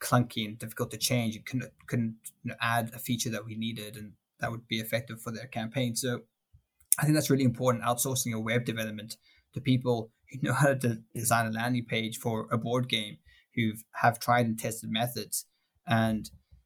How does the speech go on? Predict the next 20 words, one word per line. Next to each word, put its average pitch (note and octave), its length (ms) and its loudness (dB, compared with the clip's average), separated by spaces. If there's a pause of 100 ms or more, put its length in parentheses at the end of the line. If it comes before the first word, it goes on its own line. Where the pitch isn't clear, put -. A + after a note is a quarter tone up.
(260)
uh, - 120 -12
we've B2+ 160 8
sort B2+ 180 10
of B2 80 8
fine-tuned A#2+ 520 4
it A#2+ 100 -6
now A#2 180 4
to A2+ 160 0
a G#2 40 -4
fine A2+ 340 2
art A#2+ 320 4
where A2+ 380 0 (120)
if B2+ 300 0 (380)
we B2+ 140 6
don't A#2 260 2
design D#3 300 6
a E3 40 4
landing E3+ 280 4
page, E3+ 420 2
I A#2 200 -2